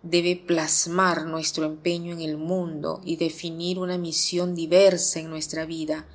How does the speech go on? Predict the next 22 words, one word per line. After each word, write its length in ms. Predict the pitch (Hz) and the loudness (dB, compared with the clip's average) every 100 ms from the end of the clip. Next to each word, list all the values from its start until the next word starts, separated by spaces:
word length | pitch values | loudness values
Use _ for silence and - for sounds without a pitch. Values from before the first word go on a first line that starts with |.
| - - - - | -20 -20 -20 -12
de 180 | - 160 | 4 6
ahora 280 | 156 165 175 | 6 4 0
en 120 | 170 | -2
adelante 760 | 160 151 151 156 156 180 254 - _ | -4 -2 -2 -6 -6 -6 -6 -12 _
y 80 | 165 | -8
también 500 | 160 156 156 160 156 | -6 -6 -8 -10 -10
en 20 | |
el 120 | 147 | -10
mundo. 560 | 147 147 151 147 156 156 _ _ - - - - - - | -8 -10 -10 -10 -10 -12 _ _ -20 -20 -20 -20 -14 -6
Y 440 | 170 160 160 - - | -4 -4 -10 -14 0
para 220 | 170 175 | 0 4
terminar, 680 | 180 175 175 180 202 247 254 | 2 2 2 2 2 0 -2
quiero 500 | 185 175 170 165 - | 0 0 0 -2 -2
citar 380 | - 180 185 180 | -2 0 2 2
una 180 | 180 175 | 0 -2
frase 540 | - 165 165 - 185 | 0 2 2 0 0
de 140 | 180 | -2
San 200 | 151 160 | -2 -4
Agustín 560 | 156 156 156 - 180 190 | -8 -8 -6 -4 -4 -4
que 140 | 185 | -2
dice 300 | 160 160 - | -2 0 0
así 360 | 156 - 147 | 0 -2 -2